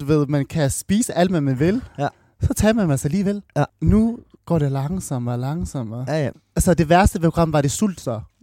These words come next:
Speaker 1: når du siger, du har tabt tolv kilo?
Speaker 2: Nej, det var ikke, nej, det var det ikke. Det, øh, jeg tror, det var, øh, <laughs> det der med at, at være så sulten, at du kunne spise et menneske.
Speaker 1: Er det rigtigt? Var det så
Speaker 2: Og så, øh, og så når der er noget mad, sådan, "Nå ja." Og så ved du, "Nå."
Speaker 1: Slås I om maden?
Speaker 2: Nej,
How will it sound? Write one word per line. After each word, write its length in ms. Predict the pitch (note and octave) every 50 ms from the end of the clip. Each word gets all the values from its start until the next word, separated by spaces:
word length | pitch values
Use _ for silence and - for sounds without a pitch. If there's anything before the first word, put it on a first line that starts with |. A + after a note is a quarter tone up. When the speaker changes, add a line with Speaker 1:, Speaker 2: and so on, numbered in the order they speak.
| _ - -
Speaker 1:
når 100 | C#3+ C#3
du 80 | C3
siger, 220 | C3 - - E3+ D#3+
du 60 | C#3+
har 60 | B2
tabt 240 | - - D#3+ C#3+ -
tolv 160 | - D#3 C#3+
kilo? 320 | - - D3+ C3+ B2+ C3+ C#3 - -
Speaker 2:
Nej, 120 | - D3+ - - _ C#3
det 100 | D3+ D3
var 60 | D3+
ikke, 140 | D#3 C#3+ -
nej, 180 | E3 D#3 D3 D3+
det 80 | - F#3
var 60 | F3
det 60 | C#3+
ikke. 180 | A#2 A#2 - - - - - - - _
Det, 200 | - D3 D3 A2+
øh, 340 | A2+ C#3+ C3 B2 A#2 A2+ A2+ - -
jeg 100 | C3+ C3
tror, 160 | - - E3
det 100 | D3 D#3+ D#3
var, 120 | C#3+ G#2 -
øh, 180 | C#3+ C3 A#2+ A2 -
<laughs> 120 | - - -
det 160 | - - D3
der 100 | D3+ C#3+
med 140 | C#3 C#3 C3
at, 260 | G2 G2 A2 G#2+ - - _ -
at 140 | A2+ G#2+ G2+ - -
være 180 | A#2+ B2 B2
så 120 | - - C3+
sulten, 420 | - - C3+ B2+ B2 B2+ D3 C#3
at 120 | A2 A2 -
du 80 | A#2+
kunne 300 | G#2+ - A#2+ A#2+ A2 G2 - -
spise 380 | - - - B2+ C3+ B2 C#3
et 60 | C3+ A#2
menneske. 400 | A#2 G#2 G2+ G2+ - - C3 A#2 - _ _ -
Speaker 1:
Er 40 | G2+
det 220 | F2 F2 F#2+ -
rigtigt? 300 | A#2 G2+ - - G#2+ F2+
Var 60 | G2+
det 100 | G2 G2+
så 80 | - A#2+
Speaker 2:
Og 80 | B2 A#2+
så, 220 | - - C3+ C3
øh, 400 | B2+ B2 A#2+ A#2 A2 G#2+ G#2+ G#2+ - -
og 80 | G#2+
så 140 | - - C#3
når 160 | C3 B2+ B2
der 100 | A2+ A#2+
er 80 | A2+ A#2+
noget 160 | C3 C#3 B2+
mad, 240 | A#2 A2+ A2 A2+ B2
sådan, 140 | A#2 - A2+
"Nå 280 | A2+ C#3 E3+ G3+ G#3+ G#3+
ja." 200 | F#3+ C3 B2 B2 - _ _ _ _ _ _ _ _ _ _ _ _ _ _ _ _ _ _ -
Og 120 | - C3
så 120 | A2+ - C3+
ved 160 | B2+ B2 G2+
du, 180 | B2+ C3+ B2+ - -
"Nå." 60 | A3
Speaker 1:
Slås 400 | A2 G2+ - - C3 C3 F3+ E3
I 60 | E3
om 120 | D3+ C3 B2+
maden? 300 | C3 C3+ C#3 D3 D3+ -
Speaker 2:
Nej, 220 | - B2+ C#3+ D3